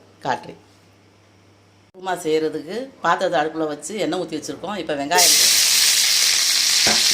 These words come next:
வெங்காயத்தை வந்து நல்லா ஒரு கண்ணாடி பதத்துக்கு வதக்கணும். இன்னைக்கு வந்து பன்னீர் மசாலா செய்ய போறோம். அதுக்காக நான் வெங்காயம் வதக்கிக்கிட்டு இருக்கேன்.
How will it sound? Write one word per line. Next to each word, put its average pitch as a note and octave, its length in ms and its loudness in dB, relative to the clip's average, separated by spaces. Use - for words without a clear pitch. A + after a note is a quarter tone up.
வெங்காயத்தை D#3+ 500 2
வந்து C#3+ 220 0
நல்லா D3 300 2
ஒரு - 140 2
கண்ணாடி D#3+ 400 4
பதத்துக்கு E3 440 2
வதக்கணும். C3 380 2
இன்னைக்கு D#3+ 280 2
வந்து G#3+ 160 -2
பன்னீர் F#3+ 380 2
மசாலா C#3 400 2
செய்ய C3+ 220 -2
போறோம். C3+ 280 -2
அதுக்காக E3+ 440 2
நான் D3+ 220 0
வெங்காயம் D3 360 0
வதக்கிக்கிட்டு B2+ 440 -6
இருக்கேன். A2 240 -8